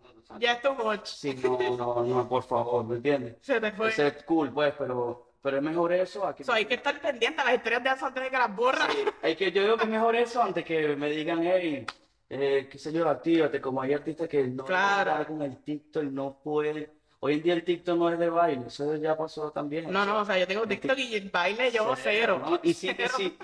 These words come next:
Speaker 1: y si el baile es cero, entonces intenta bailar, porque tú veas que el, el, la gente que no sabe bailar va a decir, "Marica, ese soy yo intentando bailar",
Speaker 2: Claro.
Speaker 1: ¿entiendes? O sea, lo más natural, lo más orgánico es lo que, lo que triunfa.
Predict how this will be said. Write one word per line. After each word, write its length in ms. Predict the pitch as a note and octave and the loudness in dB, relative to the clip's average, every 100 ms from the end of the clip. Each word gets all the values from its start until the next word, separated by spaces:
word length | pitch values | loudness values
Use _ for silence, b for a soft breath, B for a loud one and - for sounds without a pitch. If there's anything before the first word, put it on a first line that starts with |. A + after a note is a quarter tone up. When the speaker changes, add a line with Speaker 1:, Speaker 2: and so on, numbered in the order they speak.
| - | -8
Speaker 1:
y 140 | G3+ | -6
si 120 | - | -2
el 120 | G3+ F#3+ | -2 0
baile 220 | F#3+ A3+ | 0 -2
es 80 | A3+ | -2
cero, 260 | C4 F#3+ | 0 2
entonces 420 | D#3+ D#3+ - G#3 G3+ - - _ | 0 0 0 0 0 -4 -20 _
intenta 680 | D#3 F3 E3+ G3+ A3 G#3+ G3+ | 0 0 0 -2 -2 0 2
bailar, 340 | F#3+ G3+ G3 | 2 2 0
porque 200 | E3+ D3+ | 0 -2
tú 120 | D#3+ E3+ | 0 2
veas 160 | F#3+ | 2
que 100 | F#3 | 0
el, 100 | D#3+ - | -6 -2
el, 180 | C#3+ C#3+ | -2 -2
la 80 | |
gente 300 | C#3 F3+ G#3+ | 0 0 0
que 100 | E3 | 0
no 80 | D#3+ | -2
sabe 220 | E3 G3+ | 0 2
bailar 200 | G3 G3 F3 | 4 4 2
va 20 | |
a 40 | |
decir, 200 | D#3 - | 0 -4
"Marica, 220 | C#3+ C3+ | -4 -4
ese 120 | B2+ C#3+ | -6 -8
soy 240 | C#3+ C3+ | -4 -2
yo 180 | C3+ D#3 | 0 0
intentando 460 | D3+ C#3 A#2+ B2+ | -2 -6 -6 -4
bailar", 240 | C3+ G3+ F#3 F3 E3+ | -2 2 2 2 0
Speaker 2:
Claro. 60 | F3 | 0
Speaker 1:
¿entiendes? 220 | C3+ B2 - b b _ | -2 -6 -12 b b _
O 40 | |
sea, 100 | - | -4
lo 160 | C3 C3 | 0 0
más 220 | C#3+ D#3 | 0 2
natural, 420 | E3+ D#3+ C#3+ D#3 | 2 2 2 2
lo 120 | D#3 C#3+ | 2 -2
más 180 | D3 | -2
orgánico 600 | D#3+ E3+ F3 E3 D#3+ D#3 b b b | -2 0 0 2 0 -2 b b b
es 140 | - B2+ | -6 -2
lo 140 | C3+ | 0
que, 380 | C#3+ C3+ B2 - | 2 2 0 -4
lo 120 | - | -4
que 120 | B2 A#2 | -4 -2
triunfa. 360 | C3 B2+ A#2 | -2 -2 -2